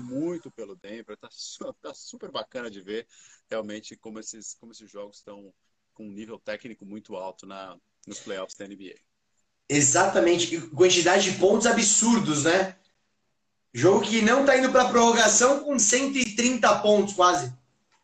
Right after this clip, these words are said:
Speaker 1: É, os ataques tão incríveis, é, e, enfim, tá, tá bonito de ver e continua muito difícil de prever, né?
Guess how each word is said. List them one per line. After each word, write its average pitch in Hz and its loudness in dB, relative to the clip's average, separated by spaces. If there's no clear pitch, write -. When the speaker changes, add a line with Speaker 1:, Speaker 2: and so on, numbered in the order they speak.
Speaker 1:
É, 131 -6
os 101 -18
ataques 120 -16
tão 135 -20
incríveis, 123 -20
é, 90 -20
e, 104 -20
enfim, 107 -20
tá, 113 -16
tá 107 -12
bonito 113 -14
de 113 -16
ver 110 -10
e - -20
continua 127 -10
muito 139 -16
difícil 143 -18
de 131 -20
prever, 107 -16
né? 107 -16